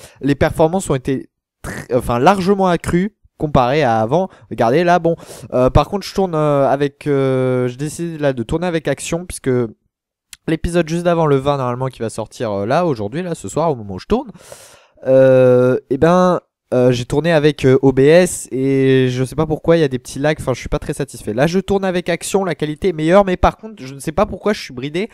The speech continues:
en trente F P S alors que normalement là j'ai mis soixante F P S. Je ne sais pas trop pourquoi, mais en tout cas, euh, bon voilà, c'est du trente F P S, au pire c'est YouTube, c'est pas très grave. Et qu'est-ce qu'il nous fait là, Heath-,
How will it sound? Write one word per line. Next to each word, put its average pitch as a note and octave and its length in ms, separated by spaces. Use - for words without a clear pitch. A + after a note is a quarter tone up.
en C#3+ 100
trente G3 280
F - 80
P F3+ 120
S G#3+ 200
alors C3 180
que - 80
normalement C3 360
là G3 120
j'ai C#3 120
mis D3+ 120
soixante D#3+ 440
F - 80
P A2 120
S. - 180
Je A2 220
ne F#3+ 80
sais G3 140
pas F3 120
trop F3 140
pourquoi, D#3 320
mais F3 80
en C#3+ 60
tout D3+ 120
cas, F3+ 300
euh, A#2+ 640
bon A2+ 180
voilà, F2+ 280
c'est - 120
du B2 120
trente C3+ 280
F B2+ 120
P C3 100
S, D3 220
au B2 40
pire D#3+ 200
c'est C3+ 120
YouTube, C3 320
c'est C3 120
pas D#3+ 120
très C3 140
grave. G2+ 180
Et F3+ 140
qu'est-ce B3+ 200
qu'il B3 140
nous B3 100
fait A#3 220
là, F#3+ 260
Heath-, F#3 380